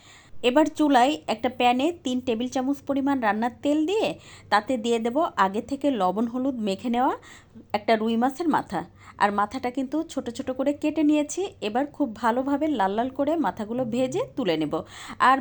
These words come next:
মাছের মাথা বা মাছ আমরা তো ভাজতে সবাই পারি। এখন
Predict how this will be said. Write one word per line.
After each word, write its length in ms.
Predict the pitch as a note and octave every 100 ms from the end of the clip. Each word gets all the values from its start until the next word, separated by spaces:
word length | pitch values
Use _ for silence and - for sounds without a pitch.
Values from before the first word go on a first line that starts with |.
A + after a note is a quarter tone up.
| B3+
মাছের 300 | B3 B3 C#4 B3+
মাথা 220 | C4 C4+ A#3+
বা 80 | A#3 A3
মাছ 220 | G#3+ A#3+ C#4 -
আমরা 180 | G#3 A#3
তো 40 | B3 B3+
ভাজতে 280 | A3+ A#3 D#4+ -
সবাই 260 | C4+ E3 D#3
পারি। 180 | C#3+ - - - - - - - - B3+
এখন 260 | C#4+ F4